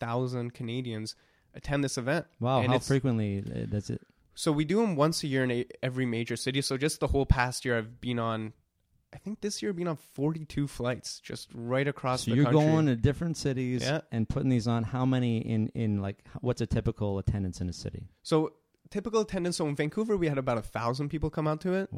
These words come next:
Speaker 1: So, which
Speaker 2: Wow.
Speaker 1: was great. And they're not cheap events. Like, they're four hundred dollars a ticket, right?
Speaker 2: Wow,
Speaker 1: So, yeah,
Speaker 2: okay.
Speaker 1: they're, they're,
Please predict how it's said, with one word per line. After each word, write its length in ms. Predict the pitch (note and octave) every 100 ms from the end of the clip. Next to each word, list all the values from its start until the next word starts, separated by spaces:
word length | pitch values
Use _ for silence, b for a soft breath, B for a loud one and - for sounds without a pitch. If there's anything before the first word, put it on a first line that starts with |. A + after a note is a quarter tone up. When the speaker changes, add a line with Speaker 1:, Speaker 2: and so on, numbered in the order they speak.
| F#2+
Speaker 1:
So, 140 | F#2+ B2+
which 140 | C3+
Speaker 2:
Wow. 20 |
Speaker 1:
was 120 | C#3 -
great. 240 | D#3+ G3+
And 100 | C#3
they're 80 | D3 F#3
not 80 | A3+
cheap 280 | - F3+ E3+
events. 440 | C3 B2+ D#3 G2+
Like, 140 | A#2+ A2+
they're 380 | B2+ C3 C3 C3+ b b b b
four 300 | _ - D#3
hundred 280 | E3+ E3+ D3
dollars 300 | B2 C3 B2
a 40 | A2
ticket, 360 | C3+ - - - _ -
right? 240 | - B2+
Speaker 2:
Wow, 140 | C#3
Speaker 1:
So, 220 | C#3 C#3 C3+
yeah, 180 | D3+ D3+
Speaker 2:
okay. 80 |
Speaker 1:
they're, 380 | C3 C3 B2+ B2
they're, 580 | G#2+ B2+ B2 B2 B2 A#2+